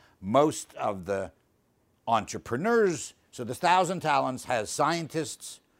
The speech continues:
professors, and entrepreneurs. But we're not gonna talk about the entrepreneurs.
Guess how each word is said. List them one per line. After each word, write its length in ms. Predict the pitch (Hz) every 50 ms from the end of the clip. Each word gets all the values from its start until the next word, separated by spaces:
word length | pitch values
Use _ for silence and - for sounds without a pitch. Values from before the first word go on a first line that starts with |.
| _ _ _ _ _
professors, 840 | - 110 - - 156 147 - - - 139 131 127 123 117 104 - - _ _ _ _ _ _ _ _ -
and 260 | 117 117 117 117 120
entrepreneurs. 840 | - 110 107 101 - - 92 - 101 90 80 69 60 55 - - - _ _ _ _ _ _ _
But 100 | - 110
we're 140 | 113 123 139
not 220 | 139 139 139 127
gonna 140 | - 123 113
talk 260 | 95 113 113 107 -
about 240 | 107 95 90 87 82
the 100 | - 87
entrepreneurs. 600 | 78 71 73 71 76 - - 78 69 67 67 -